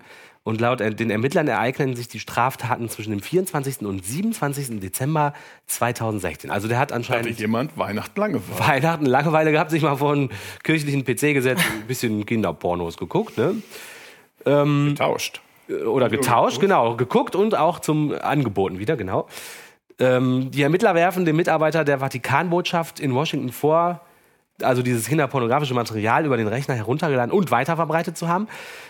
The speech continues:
Speaker 1: Und der Geistliche wurde jetzt also von der Kirche aus Washington abberufen,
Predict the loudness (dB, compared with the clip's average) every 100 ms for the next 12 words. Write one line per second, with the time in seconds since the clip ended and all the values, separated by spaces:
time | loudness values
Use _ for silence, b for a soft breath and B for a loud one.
0 | B 0 2 2 4 2 -2 B B 0
1 | 0 0 0 2 2 2 0 0 0 0
2 | -2 0 -2 0 -2 -2 -2 -2 -2 -4
3 | -2 -2 -2 -4 -4 -4 -4 -6